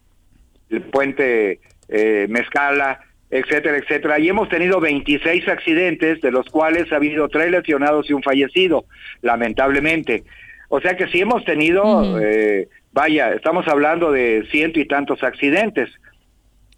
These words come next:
Speaker 2: Sí.
Speaker 1: Sí, estamos hablando de ciento veinte accidentes o ciento veinticinco accidentes por lo menos.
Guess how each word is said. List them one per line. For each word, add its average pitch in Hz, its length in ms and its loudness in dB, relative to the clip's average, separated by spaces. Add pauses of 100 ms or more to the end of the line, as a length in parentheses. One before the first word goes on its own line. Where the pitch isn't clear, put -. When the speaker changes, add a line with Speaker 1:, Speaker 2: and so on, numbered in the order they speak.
(120)
Speaker 2:
Sí. 262 260 0
Speaker 1:
Sí, - 60 -
estamos 156 320 -4
hablando 139 420 2
de 113 80 -8
ciento 147 320 0
veinte 135 320 0
accidentes 127 640 -2
o 113 80 0
ciento 135 320 -2
veinticinco 117 500 0
accidentes 120 460 -2
por 120 160 -2
lo 127 80 2
menos. 135 400 -2